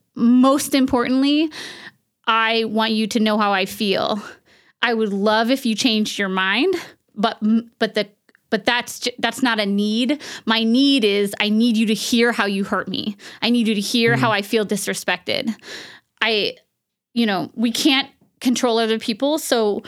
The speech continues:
Speaker 1: do you need him to change his mind? No, what you need is to find out, like,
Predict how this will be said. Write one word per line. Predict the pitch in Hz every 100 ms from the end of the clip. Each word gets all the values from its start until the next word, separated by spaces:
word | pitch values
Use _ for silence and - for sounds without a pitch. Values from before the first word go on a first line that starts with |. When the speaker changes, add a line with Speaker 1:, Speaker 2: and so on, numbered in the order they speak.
| - - - 202
Speaker 1:
do | 202
you | 233
need | 220 233 254
him | 254
to | 233
change | 233 226 220
his | 214
mind? | 202 196 240 285 311 - - - -
No, | 302 240
what | 196 220
you | 226
need | 233 269 269
is | 214 202
to | 208
find | 214 202 196
out, | -
like, | 196 190 -